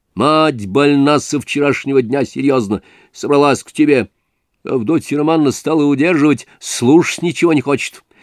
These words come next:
Если он, говорит "болен", если у него ум мешается,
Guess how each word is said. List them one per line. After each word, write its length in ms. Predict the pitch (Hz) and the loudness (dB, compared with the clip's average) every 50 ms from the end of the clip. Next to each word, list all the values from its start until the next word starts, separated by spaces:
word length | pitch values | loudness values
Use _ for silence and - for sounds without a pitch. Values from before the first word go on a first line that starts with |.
| - - - _ _ | -20 -20 -20 _ _
Если 500 | - 85 85 98 131 143 - - - 147 | -12 -4 0 0 0 0 0 -4 -4 -4
он, 120 | 151 147 | -2 0
говорит 220 | 139 147 151 143 120 | 0 0 0 0 -2
"болен", 680 | 104 95 87 87 113 147 180 196 190 180 147 110 90 - _ _ _ _ _ _ _ _ _ _ | -2 -4 0 2 2 4 4 4 4 4 4 2 0 -6 _ _ _ _ _ _ _ _ _ _
если 400 | - 73 90 123 - - - 151 | -8 -2 0 2 2 2 2 2
у 40 | 151 | 4
него 480 | 151 151 151 156 151 156 180 208 214 | 4 6 6 6 8 8 6 6 4
ум 260 | 220 220 214 214 214 | 4 2 2 2 2
мешается, 720 | 208 202 170 - - 185 180 180 165 143 123 - 143 117 | 2 0 0 -2 -4 -2 0 0 0 0 0 -2 -4 -4